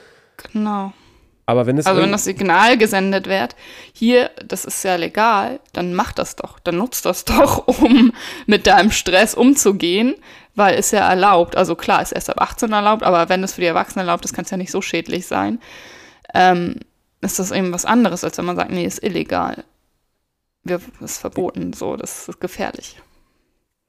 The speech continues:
Speaker 2: Ah, ja, aber also diese Ko-, verboten ist nicht unbedingt, weil's gefährlich ist und erlaubt heißt auch nicht, dass es ungefährlich ist, ne? Also f-, insbesondere nicht, w-, also wenn du das Beispiel mit Zigaretten nimmst, also
Speaker 1: Mhm.
Speaker 2: insbesondere nicht dann, wenn man entsprechend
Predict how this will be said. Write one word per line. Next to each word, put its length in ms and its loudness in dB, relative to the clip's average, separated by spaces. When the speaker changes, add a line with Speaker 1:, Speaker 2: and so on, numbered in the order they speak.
Speaker 2:
Ah, 380 0
ja, 180 -2
aber 340 -4
also 280 -2
diese 420 -2
Ko-, 400 -10
verboten 560 -2
ist 160 -6
nicht 180 -4
unbedingt, 420 -4
weil's 200 -4
gefährlich 560 -4
ist 480 -4
und 320 -4
erlaubt 460 -2
heißt 180 -4
auch 80 -4
nicht, 220 -4
dass 80 -6
es 120 -10
ungefährlich 680 -4
ist, 240 -12
ne? 240 -4
Also 480 -4
f-, 160 -20
insbesondere 500 -4
nicht, 240 -6
w-, 220 -6
also 240 -4
wenn 140 -2
du 60 -2
das 120 -6
Beispiel 300 -4
mit 100 -8
Zigaretten 640 -6
nimmst, 360 -8
also 340 -4
Speaker 1:
Mhm. 400 -6
Speaker 2:
insbesondere 640 -2
nicht 300 -4
dann, 240 0
wenn 100 0
man 160 -2
entsprechend 760 -6